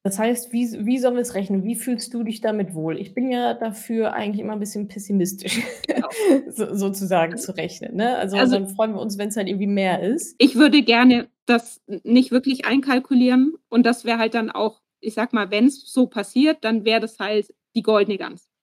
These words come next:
Speaker 2: ja, die wiederum
Speaker 1: Mhm.
Speaker 2: vielleicht an die Kinder weitergeht.
Speaker 1: Ah, okay, du würdest es gar nicht unbedingt für dich bin-, okay, wir können's ja so
Speaker 2: Genau,
Speaker 1: machen.
Speaker 2: dass man Werterhalt sozusagen macht und sagt: „Okay, das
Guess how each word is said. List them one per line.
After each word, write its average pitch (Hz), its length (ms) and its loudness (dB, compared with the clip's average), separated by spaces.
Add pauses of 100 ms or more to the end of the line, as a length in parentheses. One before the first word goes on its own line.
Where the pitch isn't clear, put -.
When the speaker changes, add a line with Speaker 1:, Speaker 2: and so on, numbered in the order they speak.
Speaker 2:
ja, 233 200 -2 (120)
die 254 280 8 (500)
wiederum 233 420 6
Speaker 1:
Mhm. 240 60 6
Speaker 2:
vielleicht 214 440 0
an 202 100 -6
die 202 60 -8
Kinder 196 380 -6
weitergeht. - 440 -16 (100)
Speaker 1:
Ah, 196 560 0
okay, 190 220 -8
du 170 140 -6
würdest 180 200 -10
es - 60 -16
gar 175 140 -6
nicht 180 100 -8
unbedingt 175 300 -10
für - 100 -18
dich 170 200 -14
bin-, - 140 -12
okay, 233 300 0
wir 226 80 2
können's 370 220 0
ja 277 100 2
so 247 120 4
Speaker 2:
Genau, 233 140 8
Speaker 1:
machen. 214 120 6
Speaker 2:
dass 240 160 2
man 247 220 8
Werterhalt 208 680 0 (160)
sozusagen 190 680 -4
macht 196 320 -12
und 190 120 -18
sagt: 165 320 -20
„Okay, 185 220 -8
das 185 200 -12